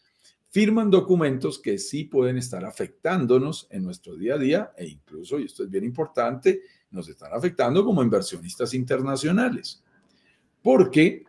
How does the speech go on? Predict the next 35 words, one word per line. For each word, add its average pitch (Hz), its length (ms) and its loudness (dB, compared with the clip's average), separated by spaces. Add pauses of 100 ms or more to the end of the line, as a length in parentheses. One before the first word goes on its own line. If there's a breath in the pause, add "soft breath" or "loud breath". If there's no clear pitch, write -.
(100)
en 85 200 -10
este 165 320 -2
caso, - 440 -2 (240)
el 95 320 0
nafta 139 800 -2
generó 110 520 4
una 151 340 4
integración 104 1500 0 (320)
de 110 200 0
la 95 120 -2
información 95 960 -4
financiera 139 1040 0
de 82 100 -6
los - 220 -10
tres 90 240 -4
países. - 680 -12 (480 soft breath)
No 156 140 0
significa 202 680 4
que 165 100 2
esté, 165 520 4
que 143 100 -2
si 143 160 -4
tú 170 120 2
haces 160 240 2
un 170 80 2
movimiento 151 500 -2
en 139 100 0
México, 151 380 0
inmediatamente 131 560 0
se, 110 340 -2
se, 101 400 -8
se 98 320 -10
perciba 120 400 -2
en 131 80 -6
Canadá, 104 520 -4